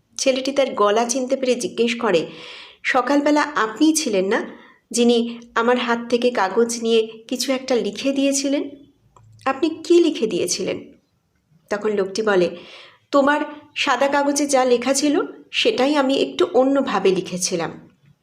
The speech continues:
আমি লিখেছিলাম, 'আজকের দিনটা খুব সুন্দর, কিন্তু আমি এমনই এক হতভাগা, আমি এই দিনটাকে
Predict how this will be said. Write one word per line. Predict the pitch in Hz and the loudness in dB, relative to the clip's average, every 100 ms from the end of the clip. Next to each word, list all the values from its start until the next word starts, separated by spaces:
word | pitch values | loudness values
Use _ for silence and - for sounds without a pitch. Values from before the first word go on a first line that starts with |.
| _ | _
আমি | - 233 | -2 0
লিখেছিলাম, | 247 247 254 269 233 196 - - - - - | 0 -2 -2 0 0 -2 -8 -18 -20 -10 -2
'আজকের | 240 240 294 - | -2 0 0 0
দিনটা | 233 240 240 254 185 - - _ - | -2 -2 0 0 0 -4 -18 _ -8
খুব | 311 - | -4 -2
সুন্দর, | - 185 185 185 170 - - - _ _ - | -2 -2 0 0 -2 -4 -20 -20 _ _ -8
কিন্তু | 233 214 220 214 214 - - - | -6 -2 0 0 -4 -16 -10 -2
আমি | 233 240 233 | 0 0 0
এমনই | 214 233 254 | 0 2 4
এক | 262 254 | 2 2
হতভাগা, | 208 202 240 240 240 180 - - - - _ | -2 -2 0 0 0 -2 -4 -14 -20 -20 _
আমি | - 226 240 | -4 0 2
এই | 220 | 2
দিনটাকে | 214 208 220 233 196 160 - | 0 -4 -2 -2 -2 -6 -8